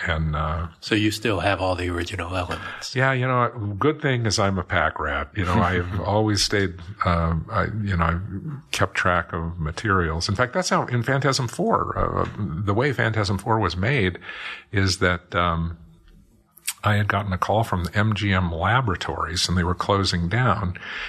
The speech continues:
Speaker 1: And they said, "Come pick up your stuff." And I'm like, "What do you have in mind?" But I, I remembered we'd done our original, uh, Phantasm processing there. And I went one day and picked up a pallet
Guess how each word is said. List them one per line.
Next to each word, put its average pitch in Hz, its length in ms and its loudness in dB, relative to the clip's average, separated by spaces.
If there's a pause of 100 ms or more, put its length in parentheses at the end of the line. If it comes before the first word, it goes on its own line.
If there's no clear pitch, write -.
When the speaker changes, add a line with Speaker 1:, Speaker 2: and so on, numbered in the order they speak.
(300)
Speaker 1:
And 92 280 2
they 90 60 -2
said, 95 180 0
"Come 120 220 0
pick - 200 -4
up - 160 0
your - 100 0
stuff." 123 360 0
And 90 80 -2
I'm 87 80 -4
like, 92 140 0 (140)
"What 110 120 2
do 170 80 2
you 175 80 2
have 135 280 2
in 123 80 -4
mind?" 113 360 2
But 92 120 2
I, 98 120 2 (260)
I 113 60 0
remembered 113 440 0
we'd 98 140 0
done 101 160 2
our 90 340 0
original, 92 560 2
uh, 82 260 -2 (160)
Phantasm 82 640 0
processing 95 600 0
there. 90 380 0
And 87 100 2
I 87 60 2
went 92 240 4 (460)
one 90 160 2
day 98 120 2
and 92 100 0
picked 110 180 0
up - 100 -2
a 92 60 -4
pallet 104 500 0